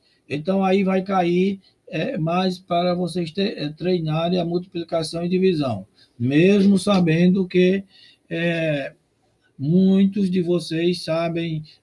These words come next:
a, somar bem, subtrair bem, multiplicar bem, mas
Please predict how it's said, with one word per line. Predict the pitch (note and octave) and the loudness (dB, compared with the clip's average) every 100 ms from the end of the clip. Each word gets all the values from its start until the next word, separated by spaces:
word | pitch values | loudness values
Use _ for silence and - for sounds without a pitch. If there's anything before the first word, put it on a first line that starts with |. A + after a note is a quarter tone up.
| _ | _
a, | C#3 - - - - | -12 -12 -14 -20 -18
somar | - D3 D#3 D#3 | -10 -4 -2 0
bem, | F3 E3 F3+ F#3+ F#3+ F#3 F#3 - _ _ F#3 F#3+ - _ _ _ _ _ _ _ _ _ _ - | 0 2 2 4 4 2 0 -4 _ _ -18 -18 -18 _ _ _ _ _ _ _ _ _ _ -20
subtrair | - - D3 D3+ D3+ D3 D3+ F#3+ | -18 -8 -2 0 0 -2 0 2
bem, | F3 E3+ F3 F3 F3+ - _ - | 0 -2 -2 0 -2 -6 _ -12
multiplicar | C#3 D#3 D#3+ E3 E3+ F#3 F#3+ | -6 -4 -6 -4 -2 0 -2
bem, | D#3+ C#3+ C3 | -2 -4 -4
mas | C3+ D#3 F#3 F3+ | -4 -2 -2 -4